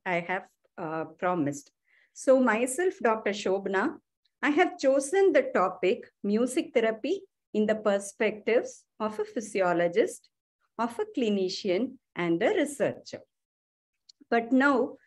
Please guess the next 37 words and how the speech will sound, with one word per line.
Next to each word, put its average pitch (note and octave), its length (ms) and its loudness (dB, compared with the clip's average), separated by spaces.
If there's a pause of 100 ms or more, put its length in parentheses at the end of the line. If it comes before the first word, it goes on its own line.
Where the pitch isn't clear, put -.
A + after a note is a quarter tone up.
(120)
since E4+ 420 2
my C4 200 2
time C4 360 0
is A#3+ 180 -6
still F#4+ 340 0
less, G#3 340 2 (320)
I F#3 220 -2
thought G3+ 360 0 (140)
there G#3 240 2
is A3+ 180 -2
an G#3+ 300 -2
other G3+ 400 -2 (100)
talk, G#3 320 -2 (100)
uh, F3+ 280 -4 (100)
exclusively C#4 1000 -2
by F#3+ 400 0
Missus F#3 400 -8
Bonar-, A3 680 -2
Boneshwari A#3 600 0
Ramesh, G#3+ 360 -2 (440)
who B3+ 100 4
has A#3+ 200 2
been C4+ 220 0
associated A#3+ 760 0
with G#3 140 -4
the F#3+ 100 -2
center A3 400 -4
for A#3 220 -6
a F#3+ 60 -4
long A#3 440 0
time, A3+ 260 -2
had F3 200 -6
done F#3 140 -2
a F#3 140 -4
lot G#3 200 -2
of D4 160 -4
research F3+ 560 -2